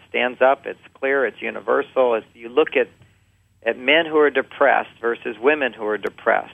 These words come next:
You know, you look at kind of the extremes to sort of see some principles here. But when women are depressed, they often will be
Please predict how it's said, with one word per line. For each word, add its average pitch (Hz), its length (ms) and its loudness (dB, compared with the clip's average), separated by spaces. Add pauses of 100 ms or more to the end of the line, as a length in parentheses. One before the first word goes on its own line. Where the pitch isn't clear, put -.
(140)
You 113 80 -20
know, 104 80 -20
you 107 80 -20
look 117 160 -12
at - 80 -8 (160)
kind 120 160 -6
of 110 60 -4
the 104 80 -2
extremes 113 640 -6
to 107 160 -14
sort 104 140 -10
of 104 100 -16
see 104 180 -20
some 104 80 -20
principles 101 600 -6
here. 101 200 -4 (760)
But 120 80 -2
when 120 180 2
women 170 320 0
are 156 80 2
depressed, 110 560 0
they 120 60 -2
often 123 500 0
will 113 80 -6
be 113 160 -10